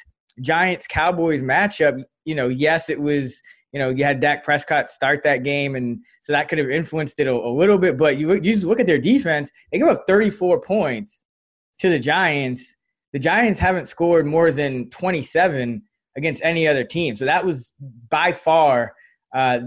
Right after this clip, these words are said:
the defense <laughs> that the Giants had the most success against, uh, this season. So I, I like that pick a lot.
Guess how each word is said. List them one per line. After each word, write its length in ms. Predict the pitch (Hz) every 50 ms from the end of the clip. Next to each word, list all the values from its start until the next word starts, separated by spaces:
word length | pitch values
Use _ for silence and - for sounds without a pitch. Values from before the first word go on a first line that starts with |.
| 127 123
the 140 | 123 139
defense 480 | 127 131 165 170 - 156 147 135 - -
<laughs> 20 |
that 120 | - 170 -
the 80 | 143
Giants 380 | 123 110 147 147 147 139 131 117
had 180 | 120 143 143 131
the 80 | 135
most 280 | 127 131 135 139 123 -
success 360 | 120 113 - - 135 127 -
against, 540 | 120 110 123 131 131 127 113 104 - _ _ _ _ _ _ -
uh, 260 | 123 123 117 113 110 107
this 200 | 113 143 143 143 -
season. 380 | 147 170 147 98 - _ 107 _ _
So 180 | - - 127
I, 220 | 113 113 117 135 139
I 120 | - 127
like 220 | 131 127 117 110
that 160 | 104 120 110 -
pick 160 | 120 - -
a 40 | 101
lot. 200 | 110 107 -